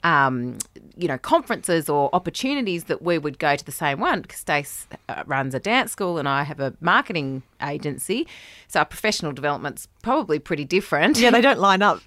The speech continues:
Speaker 2: very
Speaker 1: Not
Speaker 2: often.
Speaker 1: really. I guess, though, running a business, though, that's where, that's where we cross over. But anyway, so we, so we did. We went to this, the, the We Are podcast, um, seminar, not really knowing what to expect. It's a fairly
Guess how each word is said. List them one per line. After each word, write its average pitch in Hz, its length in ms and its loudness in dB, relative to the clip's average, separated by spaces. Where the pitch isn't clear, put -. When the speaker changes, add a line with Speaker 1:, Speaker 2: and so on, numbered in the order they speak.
Speaker 2:
very 202 180 4
Speaker 1:
Not - 100 8
Speaker 2:
often. 277 100 0
Speaker 1:
really. 302 360 6
I 294 100 6
guess, 587 240 0
though, 403 140 2
running 196 320 2
a 160 40 -4
business, 156 460 -2
though, 127 220 0
that's 151 240 0
where, 143 240 0
that's - 320 -4
where 135 140 -4
we 123 100 -6
cross - 300 -8
over. 131 180 -6
But 240 160 0
anyway, 180 300 2
so 190 200 0
we, 190 140 2
so - 120 -4
we 214 80 0
did. 214 280 -2
We 180 80 0
went 190 240 0
to 190 100 -10
this, 151 300 -8
the, 143 160 -2
the 156 100 -6
We 143 160 -2
Are 131 140 2
podcast, 127 760 -4
um, 139 220 0
seminar, 220 400 0
not 427 200 0
really 165 300 0
knowing 135 320 0
what 135 220 -2
to 151 100 -8
expect. - 380 -4
It's 427 120 -2
a 247 60 -4
fairly 135 540 0